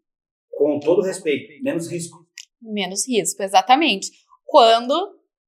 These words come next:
Speaker 2: feito da maneira correta, né? A gente detectar se existe ou não água, porque se não existir, você vai pagar por um poço seco. Então,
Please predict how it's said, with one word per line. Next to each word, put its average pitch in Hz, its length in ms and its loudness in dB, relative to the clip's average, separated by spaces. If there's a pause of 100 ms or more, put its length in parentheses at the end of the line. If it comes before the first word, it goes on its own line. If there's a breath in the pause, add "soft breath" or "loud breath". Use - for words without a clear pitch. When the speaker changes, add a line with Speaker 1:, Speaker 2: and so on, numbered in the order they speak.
(160)
Speaker 2:
feito 247 320 0
da 269 100 0
maneira 269 340 2
correta, 233 440 2
né? 180 280 -10
A 202 100 2
gente 196 340 -6
detectar 226 680 4
se 302 160 -4
existe 277 340 -6
ou 302 80 -6
não 294 260 0
água, 240 360 6
porque 247 240 -8
se 330 160 -2
não 330 160 -8
existir, 311 520 0 (460 loud breath)
você 285 260 -2
vai 285 160 0
pagar 262 360 4
por 320 140 -4
um 320 100 -8
poço 285 280 -4
seco. 202 420 -6
Então, 208 300 -8